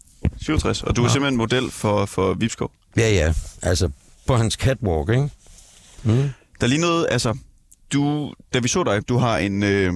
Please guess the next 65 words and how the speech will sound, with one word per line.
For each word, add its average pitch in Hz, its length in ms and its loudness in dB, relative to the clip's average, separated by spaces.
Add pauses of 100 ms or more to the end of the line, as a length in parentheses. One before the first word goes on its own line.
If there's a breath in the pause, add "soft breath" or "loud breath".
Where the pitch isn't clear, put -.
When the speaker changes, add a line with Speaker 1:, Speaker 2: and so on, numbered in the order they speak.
(380)
Speaker 1:
og 101 80 -2
den 135 100 2
er 143 60 -2
du 120 120 -2
vel 107 100 0
stadigvæk 156 300 -2
på 139 120 0
nu, 143 260 -2
ikke? - 160 -6 (180)
Speaker 2:
Jo, 98 40 4
Speaker 1:
Der 107 60 4
er - 20 2
Speaker 2:
jo, 127 60 2
Speaker 1:
helt 127 120 0
Speaker 2:
jo. 104 80 0
Speaker 1:
nok, 90 160 0
jo. 107 120 -2 (360)
En, 110 180 0
øh, 110 100 2
helt 147 280 0 (120)
vildt, 131 280 -4 (100)
øh, 104 180 2
farverig 120 420 0
kasket. - 340 -2 (140)
Speaker 2:
Mm. 110 340 2 (340)
Speaker 1:
I, 110 460 2
der 101 60 2
var 101 140 2
noget 95 180 -2
stof, - 720 -6 (100)
var - 80 -2
det 175 120 -4
det 180 100 -4
på? - 180 -6 (460)
Speaker 2:
Der 82 80 0
er 87 60 4
masser 85 400 2
af 73 80 2
stof. 73 280 -2
Speaker 1:
Masser 147 240 0
af 135 40 -2
stof 131 220 -2
på 131 160 0
den, - 180 -8 (140)
på 131 120 2
den, 123 180 -2
og 113 80 0
så 135 140 2
havde 123 240 2
du, 101 380 0
øh, 90 240 2 (400 soft breath)
ret 120 160 -2
posede 175 340 0
bukser 139 240 -2
på, - 180 -2 (220)
som 120 180 0
du 117 60 2
ligesom 123 220 0
havde 110 120 2
sådan 113 80 -2
nogle 110 100 0
cykel, 127 440 -2
øh, 101 100 0
stropper 101 320 -2
rundt. 104 280 -2